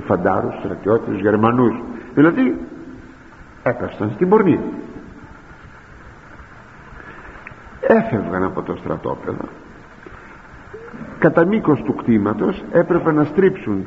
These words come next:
μια γωνιά του κτήματος για να πάνε στον τόπο τους. Εκεί ήταν η μητέρα μου.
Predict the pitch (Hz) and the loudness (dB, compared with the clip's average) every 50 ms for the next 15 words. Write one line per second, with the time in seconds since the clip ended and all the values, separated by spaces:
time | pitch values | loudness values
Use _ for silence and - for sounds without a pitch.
0 | - - - 117 123 120 104 107 107 110 110 113 107 113 - 110 - - 123 123 | -8 -6 -2 0 2 2 2 2 2 2 2 0 -2 -2 -4 -8 -6 0 0 2
1 | - - - - 165 151 139 147 135 123 117 113 131 135 135 127 127 120 123 123 | 2 2 -2 -2 -4 -2 0 0 0 0 0 -2 -4 -4 -4 -4 -6 -8 -8 -8
2 | 123 - - 107 107 113 107 - - - - - - - - - - - - - | -6 -2 -2 2 4 4 2 2 -2 -12 -12 -14 -14 -16 -16 -10 -8 -8 -8 -10
3 | - - - - - - - - 151 143 - 302 226 - - 185 170 175 160 151 | -12 -18 -20 -20 -14 -2 4 4 4 4 4 0 -2 -2 -2 -2 -2 -4 -4 -6
4 | 147 - 143 110 92 82 80 69 - | -4 -2 -2 -2 -2 -4 -6 -10 -12